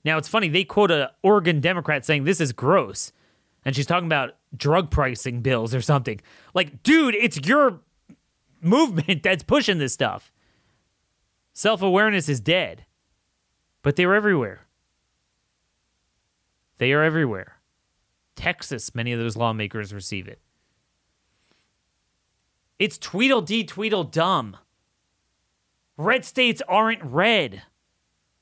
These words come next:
They're just a step behind the insane level of blueness that's being created anew every day.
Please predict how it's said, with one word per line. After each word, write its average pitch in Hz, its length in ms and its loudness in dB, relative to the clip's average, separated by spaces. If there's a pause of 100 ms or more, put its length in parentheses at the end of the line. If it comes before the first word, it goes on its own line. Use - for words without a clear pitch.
(500)
They're 175 180 2
just 240 420 0 (360)
a 185 80 2
step - 420 -4
behind 202 640 0
the 180 180 -2
insane 220 480 -2
level 202 380 0
of 143 180 -2
blueness 175 640 0 (640)
that's 190 200 -2
being 220 240 0
created 214 480 2
anew 190 420 4
every 175 280 0
day. 156 520 -2